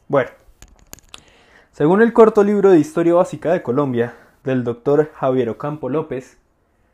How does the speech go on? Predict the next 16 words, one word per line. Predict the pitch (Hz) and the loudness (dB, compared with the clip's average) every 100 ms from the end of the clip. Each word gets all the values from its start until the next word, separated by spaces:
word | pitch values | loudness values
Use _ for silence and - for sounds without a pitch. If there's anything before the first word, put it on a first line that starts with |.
| _ _ | _ _
sucedió. | 139 127 127 165 202 - _ _ _ _ _ _ _ _ _ _ _ _ _ _ - | -10 -6 -2 -2 -4 -10 _ _ _ _ _ _ _ _ _ _ _ _ _ _ -14
En | 117 | -4
la | 117 120 | -2 -4
época | 120 185 185 | -6 -6 -4
de | 151 | -2
la | 117 | -4
posguerra, | 113 107 117 135 135 143 _ - | -8 -10 -8 -8 -8 -12 _ -20
de | |
la | 98 | -18
Segunda | 107 127 131 | -12 -10 -6
Guerra | 120 123 | -6 -6
Mundial, | 135 139 135 123 - _ _ _ _ _ _ _ _ _ _ _ _ - | -8 -4 -2 -2 -8 _ _ _ _ _ _ _ _ _ _ _ _ -14
Colombia | 127 127 139 170 | -8 -6 -4 -2
vivía | 147 127 123 | -2 -2 -4
un | 143 | -4
auge | 156 170 156 165 170 170 | -4 -4 -8 -8 -8 -12